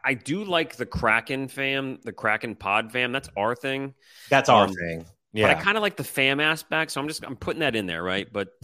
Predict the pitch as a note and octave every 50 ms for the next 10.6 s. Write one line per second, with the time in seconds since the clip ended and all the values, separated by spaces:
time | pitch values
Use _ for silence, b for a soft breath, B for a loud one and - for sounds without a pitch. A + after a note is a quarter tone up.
0 | - - B2 B2+ - - C#3+ C3+ A#2 G#2+ B2+ E3 E3 - - D#3+ F#3 F3 D#3 G3+
1 | E3+ C#3+ A2 F#2 - - D3 D#3 C3+ D#3 C#3+ B2 A2 - - A#2+ A#2 A2+ A2 -
2 | - A#2+ A#2 A#2 - - - A2+ - - B2+ A#2 A#2 - B2+ G#2+ C#3+ C#3+ A#2 A#2+
3 | A2 G2 G#2 A2+ A#2+ B2+ C3+ B2+ - B2 G#2 G#2 A2 A#2 A#2+ - - D#3 D#3+ D#3+
4 | D#3+ D#3+ C3+ - _ - A2 G#2+ G2+ G2+ G2 F#2 F#2 F#2 F#2 F2+ - _ _ _
5 | _ _ _ _ _ _ _ - G#2+ F#2 E2+ E2 E2 - - - B2 B2 C#3 E3
6 | E3 - - _ - A#2+ A#2 A2+ A2 G#2+ G#2 G2+ G2+ - - A2 G#2 G#2 G#2 G#2
7 | G2 - - A2 G#2+ G#2+ G2+ G2+ A2 A#2+ A#2+ - - C#3 C3 - C#3+ B2 C#3 C#3
8 | C#3+ C3+ - D3 C#3 - A#2 A2+ G2+ G#2 G#2 F#2+ F#2 F2+ - G2 F2 D2+ D#2 E2+
9 | F2 F2 - B B B B B B B B - B2+ C3 B2 G#2 G2+ E2+ F#2+ A#2+
10 | B2+ A#2+ A#2 B2+ A#2+ G2+ E2+ - - - -